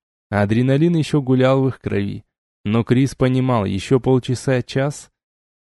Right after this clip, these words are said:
и они начнут стучать зубами. Был только один способ согреться — прижаться друг к другу теснее. Только позволит ли она? Потянув девчонку к себе, Крис ласково коснулся губами её щеки.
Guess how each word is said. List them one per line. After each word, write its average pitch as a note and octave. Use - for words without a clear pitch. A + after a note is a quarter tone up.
и G#2
они A#2
начнут C#3+
стучать G#2+
зубами. G#2+
Был A#2
только D3+
один C#3+
способ G#2+
согреться — G#2
прижаться A2
друг A2+
к G#2
другу A#2
теснее. G2
Только A2+
позволит B2+
ли G2
она? F2+
Потянув C3+
девчонку C#3+
к -
себе, D3
Крис A#2+
ласково C#3
коснулся B2
губами G#2
её F#2+
щеки. A#2+